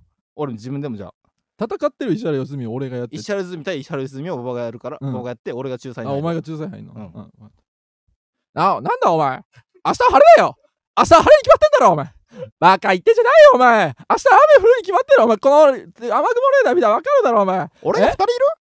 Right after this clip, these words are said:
Speaker 2: え？あ、おい、雨に決まってんだろ。あ、
Speaker 1: 俺が二人いる？
Speaker 2: 晴れだよ、晴れ。やんのか、この野郎。
Speaker 1: 俺が二人いる？
Speaker 2: 天気の話で喧嘩したくねえんだよ、お前と。
Speaker 1: 俺が二人いる？
Speaker 2: 雨に決まってんだろ、お前。
Speaker 1: じゃあ、俺って一体誰だ？
Speaker 2: ねえ、今日はぐずぐずになってるじゃんか、
Speaker 1: じゃあ、俺って一体誰だ？
Speaker 2: 曇り。はよ、はみ出れや、お前。
Speaker 1: <laughs>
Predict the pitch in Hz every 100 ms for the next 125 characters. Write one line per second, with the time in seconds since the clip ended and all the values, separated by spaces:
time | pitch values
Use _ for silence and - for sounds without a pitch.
0 | _ - - - - - 440 - - -
1 | 311 302 220 196 190 156 - 571 605 523
2 | 622 740 571 359 226 - 143 - 415 508
3 | 453 262 294 302 277 202 - _ - 508
4 | 587 508 269 311 262 262 277 254 156 185
5 | 453 - 403 508 554 539 554 466 240 269
6 | 262 220 - 480 539 508 440 494 453 269
7 | 240 226 - 466 494 508 - 494 571 622
8 | - 339 233 233 269 539 - 571 480 277
9 | 262 226 185 359 - 359 480 494 466 480
10 | 359 605 571 - 214 247 480 571 622 640
11 | 679 - 494 - 508 196 523 427 523 403
12 | 415 180 523 - - 196 226 349 - 571
13 | 807 906 - 359 269 226 202 185 175 180